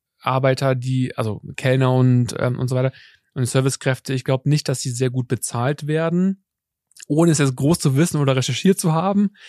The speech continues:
Ähm, aber auch da ist halt eben das Trinkgeld eine ganz große Rolle, ja. Das spielt eine große Rolle.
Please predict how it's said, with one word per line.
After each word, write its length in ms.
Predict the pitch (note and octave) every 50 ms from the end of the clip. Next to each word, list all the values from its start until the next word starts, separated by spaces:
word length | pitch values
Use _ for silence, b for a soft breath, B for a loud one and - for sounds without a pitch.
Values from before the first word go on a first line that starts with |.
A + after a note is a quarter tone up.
| B B B B B
Ähm, 340 | - - C#3 C#3 C#3 C#3 C3+
aber 220 | - - C3 C3+ B2+
auch 140 | C3+ C3
da 260 | C3+ - C3+ C3 C#3 C#3
ist 180 | D3 C3 -
halt 120 | C#3 B2+ -
eben 160 | - B2 B2+
das 160 | B2+ A#2+ -
Trinkgeld 400 | - - B2+ A#2+ - A#2+ A#2 A2
eine 80 | A#2+ A2+
ganz 220 | A2+ A2 G#2+ -
große 280 | - - A#2 G#2+ - A2+
Rolle, 280 | A#2 A#2 G#2+ G#2+ A2
ja. 160 | A2 - - - _ _ _ _ _ _ _
Das 120 | - - -
spielt 160 | - B2 A#2+
eine 100 | A#2+ A#2
große 220 | A#2 A#2 - -
Rolle. 300 | B2+ A#2+ A#2+ A#2+ C3+ D3+